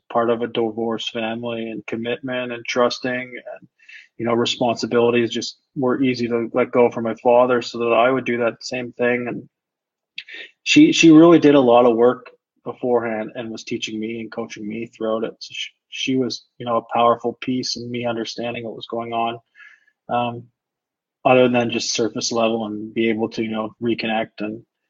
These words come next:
get there. But I, I had a lot of issues of,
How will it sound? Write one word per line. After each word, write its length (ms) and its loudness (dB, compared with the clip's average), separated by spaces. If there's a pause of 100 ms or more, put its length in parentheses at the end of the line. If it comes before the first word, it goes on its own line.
(140)
get 200 -6
there. 180 0
But 200 -2 (600)
I, 140 6
I 160 2
had 180 4
a 40 6
lot 260 8
of 100 2
issues 420 2
of, 160 -6